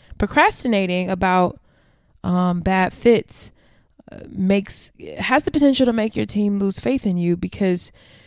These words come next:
you are a leader and people are looking at you to lead. And if people know that,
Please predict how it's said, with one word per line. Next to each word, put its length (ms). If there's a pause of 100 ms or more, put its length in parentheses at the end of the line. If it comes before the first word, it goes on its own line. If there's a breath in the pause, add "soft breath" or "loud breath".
(180 soft breath)
you 240
are 180
a 40
leader 440
and 200
people 280
are 80
looking 360
at 100
you 220
to 180
lead. 480
And 160
if 240
people 340
know 300
that, 400